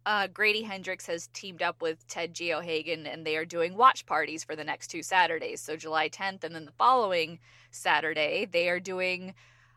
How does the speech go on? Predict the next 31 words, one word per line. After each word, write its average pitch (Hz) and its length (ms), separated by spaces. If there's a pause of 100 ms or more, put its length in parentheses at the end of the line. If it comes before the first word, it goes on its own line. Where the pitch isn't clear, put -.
uh, 175 440
hashtag 254 720
Stabby 226 680
Saturdays 151 680
starting 190 440
at 175 180
eight 233 220
P 240 200
M 190 360
Eastern. 165 720 (280)
If - 140
you 175 80
go 226 200
to 233 100
Shudder 185 600 (480)
and 180 420
just 180 280
let, 180 260 (140)
follow 190 340
the, 170 440
the 185 100
T 202 240
V, 202 220
it's 175 120
like 185 180
it 190 120
came 202 320
from 196 160
the 180 80
Shudder 202 400
channel. 233 540